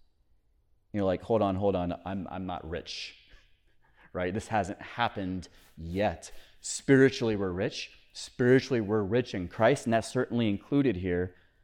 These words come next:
But Hannah here is talking about very national, social, personal dynamics. This is the future she's looking forward to. This is a reality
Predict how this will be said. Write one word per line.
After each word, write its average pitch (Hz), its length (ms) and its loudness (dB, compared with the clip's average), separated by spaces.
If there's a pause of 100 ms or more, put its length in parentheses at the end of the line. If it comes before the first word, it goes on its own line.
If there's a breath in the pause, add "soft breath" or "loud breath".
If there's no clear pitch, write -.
(260 soft breath)
But 95 100 -2
Hannah 139 400 -2
here 113 260 0
is 101 220 -4
talking 110 720 -6 (640)
about 104 420 -2 (220)
very 123 320 2
national, 127 760 -2 (140)
social, 117 840 -2 (260)
personal 104 840 -4 (440)
dynamics. 92 1080 -6 (500)
This 117 200 -4
is 120 140 -2
the 104 120 -2
future 156 560 -2
she's 101 300 -4
looking 117 340 -4
forward 120 500 0
to. 90 280 -6 (320 loud breath)
This 127 220 0
is 117 320 2
a 107 180 2
reality 104 880 0